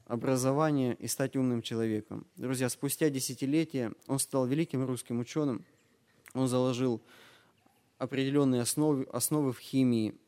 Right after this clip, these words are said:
и до сих пор люди пользуются его научными трудами. Друзья,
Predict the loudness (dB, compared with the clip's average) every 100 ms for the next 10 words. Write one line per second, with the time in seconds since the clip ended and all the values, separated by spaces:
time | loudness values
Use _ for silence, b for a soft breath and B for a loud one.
0 | -8 -4 -2 -4 -4 -2 -2 -2 -4 -2
1 | -2 -2 -4 -2 0 2 0 -2 -4 -4
2 | -4 -2 0 0 -4 _ _ _ B B
3 | B B B B B B -2 2 4 4